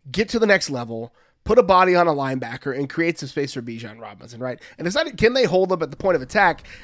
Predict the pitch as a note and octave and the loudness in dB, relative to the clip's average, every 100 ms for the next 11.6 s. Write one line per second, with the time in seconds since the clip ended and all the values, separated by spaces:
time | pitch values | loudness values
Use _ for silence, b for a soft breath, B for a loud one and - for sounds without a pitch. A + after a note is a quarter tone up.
0 | B F3+ F3 F3 F3 E3 C#3+ B2+ A2+ F#2+ | B -2 0 2 4 4 0 -8 -8 -14
1 | - - A3+ F4+ - G3+ F3 F3+ D3+ D#3+ | -16 -6 -4 -2 -2 2 2 2 2 4
2 | D#3+ D#3 C#3 C3+ C3 - A2+ A2 - b | 4 4 2 -4 -4 -6 -10 -12 -18 b
3 | b - D3+ C#3+ C3+ - E3 D#3+ D#3+ D#3 | b -6 -4 -4 -6 -6 -4 0 4 4
4 | C3+ D3 C#3+ C3+ B2 _ C#3+ E3+ E3+ D3 | 2 -4 -4 -6 -8 _ 0 2 2 0
5 | D#3+ D3+ C#3 b - D3+ D3+ - D#3+ C#3 | -2 -2 -6 b -4 0 0 0 -6 -4
6 | - C3+ A#2+ A#2 A2 G#2+ A#2+ C#3+ C3 B2 | -6 -6 -8 -12 -14 -18 -12 -10 -8 -8
7 | A#2+ A#2 A2+ A#2 - G#2 - F2 - b | -8 -10 -12 -14 -16 -16 -16 -18 -20 b
8 | b b C#3 F#3 B3 C#4+ A#3 G#3 D3 F3+ | b b -2 0 2 0 0 -2 -2 -4
9 | D#3+ D3 C#3+ C#3 C#3+ C#3+ C#3 - D#3 - | -4 -4 -6 -6 -6 -8 -4 -4 -4 -4
10 | C#3+ C3 B2+ C3+ C3 B2 C3 B2+ B2 B2+ | -6 -6 -8 -10 -10 -10 -8 -8 -8 -12
11 | B2 - A#2 - - | -14 -12 -14 -14 -18